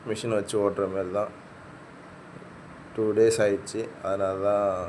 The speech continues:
வீடியோ போட முடியல. அந்த பக்கத்துல போர் போட்டு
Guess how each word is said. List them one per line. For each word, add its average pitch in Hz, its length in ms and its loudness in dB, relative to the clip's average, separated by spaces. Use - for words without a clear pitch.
வீடியோ 98 240 -2
போட 95 240 0
முடியல. 90 340 0
அந்த 107 240 0
பக்கத்துல 123 480 6
போர் 113 260 6
போட்டு 110 260 4